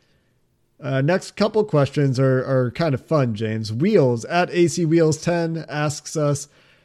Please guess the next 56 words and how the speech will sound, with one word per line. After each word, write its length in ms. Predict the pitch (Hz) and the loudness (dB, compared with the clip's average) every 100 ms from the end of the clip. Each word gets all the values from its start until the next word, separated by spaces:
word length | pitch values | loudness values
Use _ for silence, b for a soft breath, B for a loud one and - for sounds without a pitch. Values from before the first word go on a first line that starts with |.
| b b | b b
about 460 | 147 139 156 147 190 | -2 0 0 -2 2
Ace 220 | 190 196 | 2 2
and 160 | 196 | -4
Zim 300 | 160 208 226 | 0 0 0
over 220 | 180 180 180 | 0 0 -2
at 100 | 151 | -2
the 60 | |
Cincy 340 | 147 190 160 175 | -2 0 0 0
Jungle 320 | 180 185 175 | 0 0 0
podcast. 520 | 151 143 127 127 117 | 0 0 0 -2 -2
Shout 200 | 151 151 | 0 2
out 140 | 151 | 2
Ace 200 | 143 147 | 2 2
and 100 | 139 | -2
Zim. 380 | 117 135 165 208 - _ | -2 -2 -2 -6 -14 _
I 140 | 131 | -6
know 220 | 127 143 143 | -2 0 2
at 60 | |
least 220 | 139 139 | 2 0
one 180 | 127 139 | 0 0
of 100 | 147 | 2
you 100 | 131 | 0
is 140 | 131 123 | 0 -2
listening 360 | 127 131 131 | -4 -2 -4
to 80 | 123 | -4
this 160 | 123 127 | -4 -4
episode. 460 | 127 117 160 190 - b b b b _ | -6 -4 -6 -6 -12 b b b b _
They've 180 | 151 160 | 0 2
been 140 | 175 | 2
doing 300 | 160 170 165 | 2 2 2
the 100 | 147 | 0
free 320 | 139 196 190 | 0 0 4
agent 320 | 175 185 196 156 | 4 4 0 -2
<laughs> 0 | |
simulator, 580 | 165 151 143 143 143 | 0 2 4 4 2
and 100 | 170 | 0
they've 140 | 147 147 | 0 0
been 120 | 147 | 0
doing 180 | 160 156 | 0 0
a 60 | |
mock 320 | 139 139 156 - | 0 0 -2 -2
draft 320 | 143 143 147 | -2 -2 -2
and 140 | 139 - | -4 -4
an 100 | 143 | -2
entire 560 | 131 120 - 180 196 147 | -2 -2 -4 -2 -2 -2
offseason 580 | 143 175 143 143 120 117 | -4 -4 -2 -2 -2 -4
simulator. 540 | 135 123 123 123 127 | -4 -2 0 0 -2
And 120 | 131 | -2
will 80 | 127 | 0
we 180 | 120 180 | 0 0
be 180 | 202 196 | 0 0
willing 380 | 135 147 175 | 2 2 2
to 120 | 160 135 | 2 0
do 200 | 135 143 | 2 0
that, 240 | 110 104 | -2 -8
James? 400 | 107 95 104 - | -14 -16 -18 -20